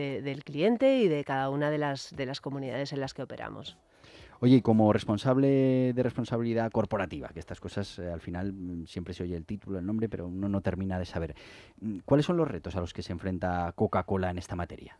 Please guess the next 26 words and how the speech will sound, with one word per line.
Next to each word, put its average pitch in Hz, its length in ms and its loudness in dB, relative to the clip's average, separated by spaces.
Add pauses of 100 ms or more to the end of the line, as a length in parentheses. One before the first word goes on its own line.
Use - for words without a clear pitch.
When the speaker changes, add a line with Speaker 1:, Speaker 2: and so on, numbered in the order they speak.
(960)
Speaker 1:
Bueno, 196 160 6
pues 185 160 2
nosotros 190 340 0
creemos 254 360 4
que 240 80 2
la 196 100 4
sostenibilidad 180 800 2
y 233 80 2
el 214 100 2
negocio 190 960 0
deben 180 300 4
de 185 80 2
ir 190 140 2
siempre 208 420 0
de 208 100 0
la 170 140 -2
mano, 226 400 -4 (160)
porque 143 640 -4
creemos 156 580 -2
que, 139 480 -2
o 143 120 -2
queremos 180 360 4
crecer 208 320 -2
de 185 80 -2
manera 151 320 -4
responsable 196 720 -4